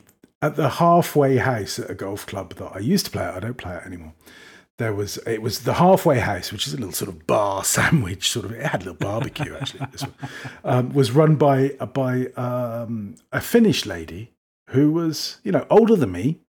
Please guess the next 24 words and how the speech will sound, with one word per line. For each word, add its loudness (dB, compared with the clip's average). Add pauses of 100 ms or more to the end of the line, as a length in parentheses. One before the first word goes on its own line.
(720)
um, 0
and -2
I 6
think -4
quite 0
fond -4
of -8
a -8
drink -12 (260)
because, -6
you -8
know, -8
sometimes 2
in -4
the -4
morning -6
she -6
would -10
smell -4
a -4
little -2
bit -8
like -8
vodka. -14